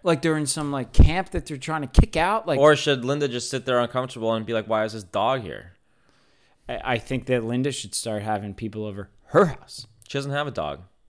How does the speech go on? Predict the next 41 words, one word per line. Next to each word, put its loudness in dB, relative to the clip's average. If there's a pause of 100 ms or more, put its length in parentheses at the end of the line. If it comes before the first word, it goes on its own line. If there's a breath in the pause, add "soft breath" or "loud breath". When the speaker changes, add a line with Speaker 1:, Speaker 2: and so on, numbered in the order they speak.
(360)
Speaker 2:
That's 0
what -6
you're 4
Speaker 1:
It, 0
Speaker 2:
saying. 2
Speaker 1:
that's 2
Speaker 2:
Yeah, 8
Speaker 1:
<laughs> 8
Speaker 2:
but 2
people 0
invite 4
you 2
over, 2
they 0
have -6
dogs. 0
I -10
mean, -12 (960)
Speaker 1:
Do -2
you, 0
do -10
you 2
have 2
to -12
pre-, -10
I -2
guess -2
you -2
have -8
to -14
preface -8
that, -12
huh? -14 (500)
You -2
can't 10
do 4
it 4
on 0
the -4
first -4
dinner. -8